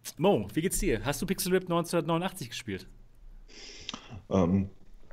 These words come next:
Speaker 2: ja, tatsächlich aber nur so, so die ersten vierzig Minuten für so ein First Impression. Und mich hat's gar nicht abgeholt, muss ich sagen.
Speaker 1: Ah ja, ich kann mich dran erinnern. Ich
Speaker 2: Erstaunlicherweise.
Speaker 1: hab's, ich hab's bei dir geschaut, genau.
Speaker 2: Naja, ich, ich, ich weiß gar nicht warum, weil ich eigentlich auch retro-affin bin.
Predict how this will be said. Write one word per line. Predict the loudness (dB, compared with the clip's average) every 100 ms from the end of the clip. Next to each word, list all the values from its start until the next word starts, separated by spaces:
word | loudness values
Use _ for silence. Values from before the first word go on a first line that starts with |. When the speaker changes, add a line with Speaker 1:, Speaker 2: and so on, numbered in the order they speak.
| -16 -16 0
Speaker 2:
ja, | 8 8 8
tatsächlich | 4 2 6 6
aber | 6
nur | 6 6
so, | 6 8 6
so | 6 4
die | 6 6
ersten | 6 6 4 4
vierzig | 4 4 4 6
Minuten | 6 6 6
für | 6 8
so | 8
ein | 6
First | 6 6
Impression. | 4 4 4 6 6 4 -2 -16 -16 -16 4
Und | 10
mich | 10 10
hat's | 8
gar | 8
nicht | 8
abgeholt, | 8 6
muss | 6 4
ich |
sagen. | 2 0 -2 2 2
Speaker 1:
Ah | 2 -2
ja, | -2 -6 -8
ich | 4
kann | 6
mich | 6
dran | 8
erinnern. | 10 12
Ich |
Speaker 2:
Erstaunlicherweise. | 12 12 10 8
Speaker 1:
hab's, | 6
ich |
hab's | 0 0
bei | 0
dir |
geschaut, | 0 2 0 0
genau. | -2 -2 0 8
Speaker 2:
Naja, | 10 10
ich, | 8 6
ich, | 2 0
ich | 4 6
weiß | 8
gar | 6
nicht | 4
warum, | 2 2 0 2
weil | 0
ich | 0
eigentlich | -2 0 2
auch | 0 0 -12 -16 -20 -20 -18 -2 6
retro-affin | 6 6 4 4 4 4 8
bin. | 6 6